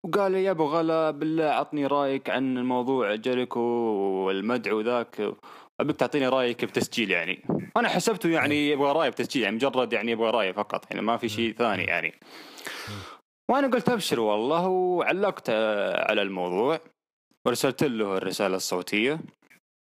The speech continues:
Speaker 1: عمومًا بعد ذلك في الليل فجأة كذا الساعة تسع تقريبًا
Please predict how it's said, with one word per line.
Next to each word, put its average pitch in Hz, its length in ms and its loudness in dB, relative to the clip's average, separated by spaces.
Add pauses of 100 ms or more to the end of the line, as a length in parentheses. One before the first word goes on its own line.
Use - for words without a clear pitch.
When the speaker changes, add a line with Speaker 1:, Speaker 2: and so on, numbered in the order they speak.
(1120)
Speaker 1:
عمومًا 208 380 2
بعد 220 260 2
ذلك 170 480 0
في - 100 -2
الليل 147 420 0
فجأة 123 300 0
كذا 113 400 0
الساعة 104 460 0
تسع 110 540 -2
تقريبًا 101 680 -2